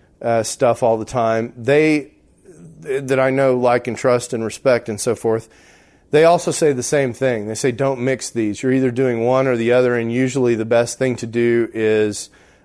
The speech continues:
um, affiliate marketing. Now, another caveat to this is if you're a, the kind of person, this doesn't sound like what Paul had in mind, but if you're gonna create a hundred sites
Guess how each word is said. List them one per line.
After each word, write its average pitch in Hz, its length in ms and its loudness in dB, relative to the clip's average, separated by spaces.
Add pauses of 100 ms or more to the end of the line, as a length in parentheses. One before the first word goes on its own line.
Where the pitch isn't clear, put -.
um, 110 400 -4 (260)
affiliate 120 540 0
marketing. 107 500 -4
Now, 139 300 0 (920)
another 233 300 2
caveat 143 580 2
to 135 120 -4
this 127 300 0
is 131 460 2 (320)
if 147 520 2 (560)
you're 143 380 4
a, - 40 -6
the 127 160 -6
kind 190 300 0
of - 100 -6
person, 156 480 0 (320)
this - 120 -10
doesn't 143 240 2
sound 139 260 2
like 120 200 0
what 120 180 0
Paul 156 360 4
had 127 180 2
in 120 120 -2
mind, 117 240 0
but 113 180 0 (360)
if 147 120 -4
you're 180 100 2
gonna 220 220 2
create 185 320 2
a 117 40 0
hundred 165 560 2
sites 113 680 -2